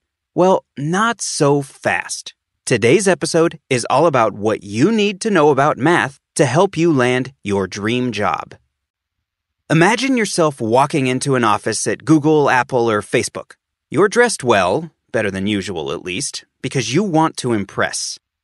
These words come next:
You sit down, the woman across the table introduces herself, and then says, "How can you use an infinite supply of water, a five-gallon bucket and a three-gallon bucket,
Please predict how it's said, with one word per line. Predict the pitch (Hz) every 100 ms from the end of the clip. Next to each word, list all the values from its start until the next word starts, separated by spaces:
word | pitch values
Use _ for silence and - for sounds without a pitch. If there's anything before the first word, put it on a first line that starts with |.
| _ _
You | 107
sit | 110 165 202
down, | 143 113 147 185 _ -
the | 131
woman | 135 208
across | 226 170 151
the | -
table | 156 120 113 113
introduces | 107 120 135 151 143
herself, | 160 139 151 147 - - -
and | 143 165
then | 151 185 233
says, | 208 117 104 101 - - _ _ _ -
"How | 214
can | 254 320 269
you | 247
use | 175 147 156 143
an | 127 127
infinite | 156 180 - 214 -
supply | - 165 - 117 117
of | 117
water, | 110 113 101 98 101 _
a | -
five-gallon | 127 - 127 180 180 185 208
bucket | 151 113 123 143
and | - 120
a | 139
three-gallon | 139 240 175 104 95 95
bucket, | 104 101 127